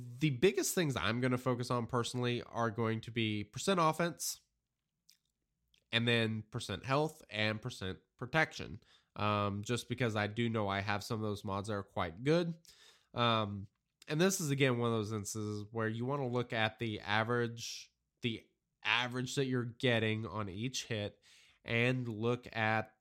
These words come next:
the, the stats that, um,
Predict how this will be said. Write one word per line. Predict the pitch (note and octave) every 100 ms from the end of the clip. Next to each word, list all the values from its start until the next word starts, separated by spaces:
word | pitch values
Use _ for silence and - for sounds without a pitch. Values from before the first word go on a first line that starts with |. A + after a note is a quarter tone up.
| -
the, | A2 G#2+ G#2+ G#2+ - _ -
the | C#3
stats | - - G#2+ A2 - -
that, | A#2+ G#2+ G#2 - _ -
um, | A#2 G#2+ G2 F#2+ F#2+ F#2+